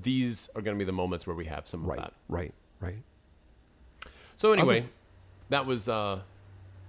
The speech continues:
Speaker 1: that was Full Metal Jacket.
Speaker 2: Any other movies you saw?
Speaker 1: I saw Rear Window at the Vista
Speaker 2: Wow, the
Speaker 1: Theater.
Speaker 2: original.
Speaker 1: The original
Speaker 2: The
Speaker 1: Rear
Speaker 2: original,
Speaker 1: Window.
Speaker 2: the good one.
Speaker 1: I don't,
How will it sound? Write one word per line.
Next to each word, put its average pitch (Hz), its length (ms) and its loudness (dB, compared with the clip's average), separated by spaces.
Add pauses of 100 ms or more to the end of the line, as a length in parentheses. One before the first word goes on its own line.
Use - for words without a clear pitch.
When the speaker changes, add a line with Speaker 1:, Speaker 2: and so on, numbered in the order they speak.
(160)
Speaker 1:
that 131 100 0
was 110 120 -4
Full 110 160 2
Metal 85 180 0
Jacket. 78 400 -6 (180)
Speaker 2:
Any 147 220 6
other 151 140 2
movies 175 400 -2
you - 60 -10
saw? - 240 -8 (100)
Speaker 1:
I 110 80 0
saw 123 480 2 (100)
Rear 135 220 4
Window 131 480 4 (160)
at 104 100 0
the 117 60 -4
Vista 131 280 0
Speaker 2:
Wow, 101 140 8
the 107 140 4
Speaker 1:
Theater. 143 160 4
Speaker 2:
original. 143 600 10 (200)
Speaker 1:
The 85 80 0
original 98 420 2
Speaker 2:
The 123 60 2
Speaker 1:
Rear - 100 8
Speaker 2:
original, 107 300 8
Speaker 1:
Window. 85 180 0
Speaker 2:
the 107 80 -4
good 110 180 2
one. 92 220 -2
Speaker 1:
I 98 60 0
don't, 98 100 -4